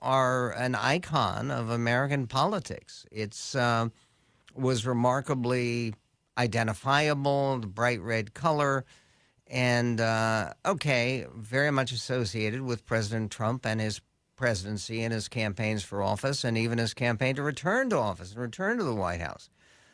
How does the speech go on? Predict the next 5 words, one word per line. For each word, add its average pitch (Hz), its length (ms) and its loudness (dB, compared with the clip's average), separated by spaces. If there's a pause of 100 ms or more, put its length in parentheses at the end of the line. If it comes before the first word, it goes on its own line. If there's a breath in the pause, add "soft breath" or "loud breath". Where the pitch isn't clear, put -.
(120)
But, 143 480 0
uh, 143 340 4 (400)
uh, 127 300 2 (400)
Ron 202 340 2
DeSantis, 175 960 -2